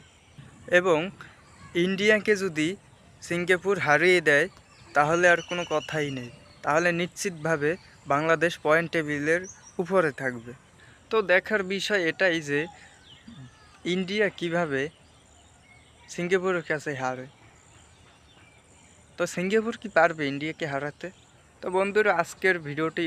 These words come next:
এই পর্যন্তই, এইটুকুই ছিল। আগামী ভিডিওতে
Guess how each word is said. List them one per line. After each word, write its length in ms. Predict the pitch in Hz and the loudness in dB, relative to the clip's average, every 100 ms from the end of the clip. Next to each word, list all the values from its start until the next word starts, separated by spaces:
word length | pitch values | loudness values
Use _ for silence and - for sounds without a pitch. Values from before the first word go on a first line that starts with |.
| 151 | -4
এই 80 | 139 | -6
পর্যন্তই, 540 | 151 151 156 143 143 139 - | -10 -8 -10 -8 -8 -6 -4
এইটুকুই 400 | 151 147 143 156 147 | -4 -6 -8 -8 -8
ছিল। 160 | - 131 131 - - - - - - | -6 -6 -6 -10 -12 -18 -20 -20 -6
আগামী 280 | 147 151 165 151 | 0 0 0 -4
ভিডিওতে 340 | 151 151 - | -6 -4 -2